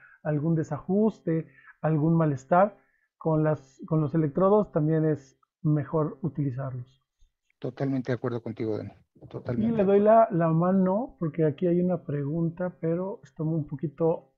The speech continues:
Speaker 1: larga y confusa también, para Lorena Silva. Adelante, Lorena, si puedes reactivar
Speaker 2: Ujú.
Speaker 1: tu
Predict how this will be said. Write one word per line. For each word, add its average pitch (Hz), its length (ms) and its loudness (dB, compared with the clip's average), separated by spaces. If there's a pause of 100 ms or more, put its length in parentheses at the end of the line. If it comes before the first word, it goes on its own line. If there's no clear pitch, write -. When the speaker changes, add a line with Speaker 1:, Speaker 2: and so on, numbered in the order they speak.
(300)
Speaker 1:
larga 156 520 -2
y 147 60 -4
confusa 147 560 -8
también, 185 400 -4 (440)
para 160 240 4
Lorena 165 420 2
Silva. 165 360 -2
Adelante, 214 420 0
Lorena, 214 360 0
si 196 120 -10
puedes 175 240 -2
reactivar 170 400 -2
Speaker 2:
Ujú. 208 80 -4
Speaker 1:
tu 170 280 -4